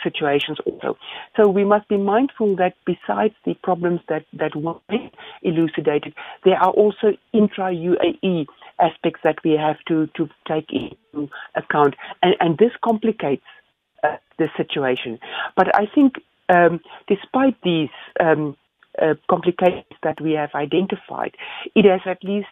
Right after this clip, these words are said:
a step in the right direction, and it is at least a commitment by the Ramaphosa government and by, by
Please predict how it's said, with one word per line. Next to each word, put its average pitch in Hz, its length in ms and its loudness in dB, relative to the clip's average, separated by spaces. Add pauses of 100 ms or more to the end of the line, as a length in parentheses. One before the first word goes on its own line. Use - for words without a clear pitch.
(120)
a 170 40 -8 (140)
step 185 240 -4
in 165 120 -4
the 160 120 0
right 151 240 -4
direction, 147 680 -2 (380)
and 175 140 4
it 180 120 2
is 175 140 -2 (140)
at - 140 0
least 190 240 0 (180)
a 165 60 -14
commitment 170 880 -4
by 160 220 4
the 156 80 4
Ramaphosa 160 640 0
government 147 460 -2 (420)
and 156 180 0
by, 151 320 4 (100)
by 151 220 2